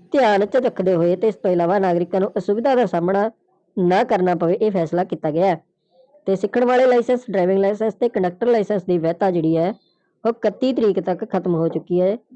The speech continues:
ਤੇ ਜਨਵਰੀ ਦੋ ਹਜ਼ਾਰ ਚੌਵੀ ਤੇ ਪੰਦਰਾਂ ਫਰਵਰੀ ਦੋ ਹਜ਼ਾਰ ਚੌਵੀ ਨੂੰ ਉਨੱਤੀ ਫਰਵਰੀ ਦੋ ਹਜ਼ਾਰ ਚੌਵੀ ਤੱਕ ਕੋਈ ਜੁਰਮਾਨਾ ਲਗਾਏ ਬਿਨਾਂ ਵੈਧ ਮੰਨਿਆ ਜਾਵੇਗਾ। ਸੋ ਇਹ ਵੱਡੀ ਅਪਡੇਟ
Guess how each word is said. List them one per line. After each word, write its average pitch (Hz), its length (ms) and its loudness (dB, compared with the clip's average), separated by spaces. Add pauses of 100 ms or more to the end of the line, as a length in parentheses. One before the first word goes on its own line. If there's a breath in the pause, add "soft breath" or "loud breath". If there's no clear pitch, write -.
(120)
ਤੇ 202 100 0
ਜਨਵਰੀ 190 380 0
ਦੋ 254 100 2
ਹਜ਼ਾਰ 214 180 2
ਚੌਵੀ 185 300 0
ਤੇ 202 80 -2
ਪੰਦਰਾਂ 196 380 0
ਫਰਵਰੀ 180 300 0
ਦੋ 170 120 0
ਹਜ਼ਾਰ 170 160 0
ਚੌਵੀ 165 440 0
ਨੂੰ 170 320 0 (520 loud breath)
ਉਨੱਤੀ 196 320 -2
ਫਰਵਰੀ 190 340 2
ਦੋ 202 140 0
ਹਜ਼ਾਰ 185 160 2
ਚੌਵੀ 180 340 0
ਤੱਕ 180 220 -4
ਕੋਈ 185 220 0
ਜੁਰਮਾਨਾ 165 380 0
ਲਗਾਏ 160 300 -2
ਬਿਨਾਂ 156 300 -2
ਵੈਧ 165 300 -2
ਮੰਨਿਆ 160 320 -2
ਜਾਵੇਗਾ। 160 380 0 (640)
ਸੋ - 140 -2
ਇਹ 247 260 2
ਵੱਡੀ 196 300 0 (100)
ਅਪਡੇਟ 214 400 2